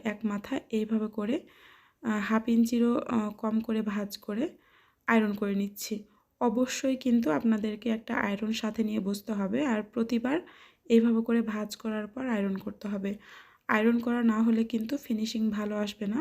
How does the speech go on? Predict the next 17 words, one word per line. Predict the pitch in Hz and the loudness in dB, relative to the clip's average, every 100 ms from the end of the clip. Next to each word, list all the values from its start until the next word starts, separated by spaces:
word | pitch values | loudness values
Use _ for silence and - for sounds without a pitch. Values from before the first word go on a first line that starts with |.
| 359 | -2
তাই | 233 | -2
অবশ্যই | 226 214 220 226 220 | 0 0 0 -2 -4
কিন্তু | 220 208 254 | -4 -4 0
আয়রনটা | 220 208 202 | 0 0 -2
সাথে | 220 214 220 | -4 -6 -4
নিয়ে | 208 226 | 0 0
বসতে | 202 196 202 | -2 -6 -6
হবে। | 196 180 208 - _ - - - - - | -4 -2 -4 -6 _ -20 -18 -18 -20 -16
তো | - 240 | -4 0
দেখতে | 247 247 | 0 2
পাচ্ছেন | 247 214 208 247 | 0 0 -2 0
আমি | 233 226 | 2 2
কিন্তু, | 226 226 226 311 - _ _ _ - | 2 0 0 -2 -4 _ _ _ -8
আহ, | 220 214 | -6 -4
কাপড়টির | 220 220 226 - 233 196 | -6 -6 -10 -2 -2 2
দুই | 226 | 4
মাথা | 220 208 208 - | 4 2 -4 -6